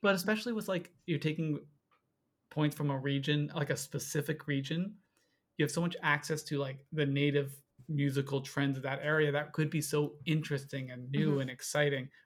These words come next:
Speaker 1: rather than, like, another one set in the States that you get some Broadway person to write songs for,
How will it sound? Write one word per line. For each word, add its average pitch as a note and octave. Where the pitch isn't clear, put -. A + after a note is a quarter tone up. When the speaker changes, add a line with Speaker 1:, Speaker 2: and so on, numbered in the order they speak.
Speaker 1:
rather C3+
than, C#3
like, C3
another C#3+
one C3+
set C#3+
in C3+
the C3
States -
that C#3+
you C#3+
get C#3+
some C3+
Broadway C#3
person C3+
to C3+
write C3+
songs C3+
for, B2+